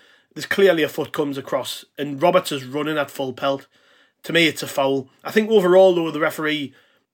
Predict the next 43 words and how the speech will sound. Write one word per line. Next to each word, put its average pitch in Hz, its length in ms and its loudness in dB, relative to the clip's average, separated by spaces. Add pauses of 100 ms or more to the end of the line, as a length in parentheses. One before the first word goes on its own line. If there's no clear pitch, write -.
I - 40 -14
found 196 240 2
him 196 80 4
a 175 40 2
bit 165 140 -4
strange. 165 540 -2
I 156 60 -6
just - 220 -10
thought 165 260 2
that 156 240 -2 (680)
he 160 100 -16
definitely 190 360 -2
set - 260 0
the 170 80 -8
tone 185 300 2
in 170 80 -2
that 151 140 -2
first 147 280 -4
half 143 220 2
an 147 80 -4
hour 147 180 2
with, 135 200 -6
"Right, 147 180 0
I'm 143 120 -4
gonna 143 140 -6
let 151 160 -4
everything 135 380 -6
go." 147 320 -6 (320)
And 156 200 -6
I - 80 -10
think, 165 220 -6
like, 156 160 -4
if - 100 -12
that's 214 260 0 (120)
the 170 60 -2
way 190 80 6
you're 185 100 0
gonna 165 140 0
referee 156 320 -2
the 139 80 -6
game, 151 260 2
then 127 140 -6
great. 147 400 -4